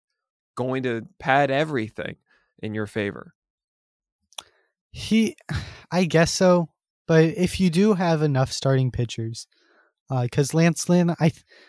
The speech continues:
Speaker 2: like, he does throw for strikeouts. He has decent ratios, but I do think his greatest attribute is definitely racking up a bunch of innings. So I just think if you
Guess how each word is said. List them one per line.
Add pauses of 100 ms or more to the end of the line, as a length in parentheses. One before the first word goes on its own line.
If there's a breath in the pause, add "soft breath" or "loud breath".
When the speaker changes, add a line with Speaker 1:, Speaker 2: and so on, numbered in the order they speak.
(160 soft breath)
Speaker 2:
like,
he
does
throw
for
strikeouts.
He
has (320)
decent
ratios,
but
I
do
think
his (340 soft breath)
greatest
attribute
is
definitely
racking
up
a
bunch
of
innings.
So (520)
I
just
think
if
you